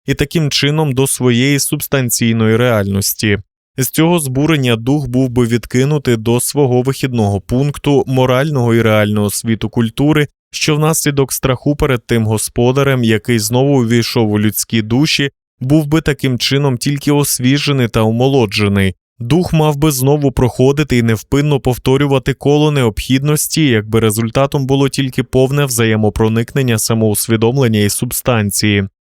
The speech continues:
Взаємопроникнення, в якому самоусвідомлення, що вже відчуло силу своєї загальної сутності, яка негативно діє на нього, хотіло б знати і бачити себе не як це конкретне окреме, а тільки як загальне,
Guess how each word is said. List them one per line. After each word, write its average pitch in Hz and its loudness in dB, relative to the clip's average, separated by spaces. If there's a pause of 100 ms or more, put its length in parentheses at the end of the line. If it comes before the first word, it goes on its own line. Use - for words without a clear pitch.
(300)
Взаємопроникнення, 156 0
в 131 0
якому 139 0
самоусвідомлення, 131 0
що 123 0
вже 117 0
відчуло 127 0
силу 139 0
своєї 120 2
загальної 120 0
сутності, 131 0
яка 110 0
негативно 117 0
діє 120 0
на 123 0
нього, 110 2 (280)
хотіло 147 0
б 120 -6
знати 127 0
і 135 2
бачити 123 -2
себе 131 0
не 131 0
як 123 0
це 139 -2
конкретне 117 -2
окреме, 120 0
а 107 2
тільки 120 -2
як 104 0
загальне, 131 0